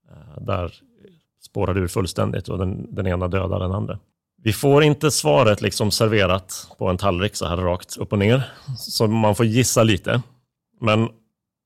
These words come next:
det står så här. Det står att Kain frambar en offergåva till Herren av markens gröda, som du sa, växter han odlat. Och sen står det att Abel frambar också en gåva och offrade de fetaste delarna av de förstfödda djuren.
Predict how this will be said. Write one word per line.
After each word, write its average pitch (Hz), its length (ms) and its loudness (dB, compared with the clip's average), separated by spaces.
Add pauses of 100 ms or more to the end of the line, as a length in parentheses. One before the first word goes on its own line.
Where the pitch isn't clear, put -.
(100)
det 113 60 -6
står 127 280 -2
så - 160 -4
här. - 280 -4 (140)
Det 107 100 -4
står 113 240 4
att 107 120 0
Kain 143 380 4 (280)
frambar 98 400 2
en 98 80 2
offergåva 92 640 -2
till 92 160 -4
Herren 85 340 0
av 87 160 -2
markens 82 460 -4
gröda, 92 460 -2
som 101 180 -2
du 95 120 -2
sa, 101 300 -2
växter 104 400 -4
han 92 100 2
odlat. 98 400 -2 (500)
Och 104 80 -4
sen 117 140 2
står 107 160 0
det 98 80 6
att 95 180 -2
Abel 113 380 2
frambar 101 720 2
också - 320 -2
en 92 120 0
gåva 90 280 -2
och - 240 -6
offrade 95 380 0
de 92 160 -2
fetaste 135 540 -4
delarna 92 420 -2
av 92 160 -6
de 92 140 -4
förstfödda 98 540 -4
djuren. 120 420 -4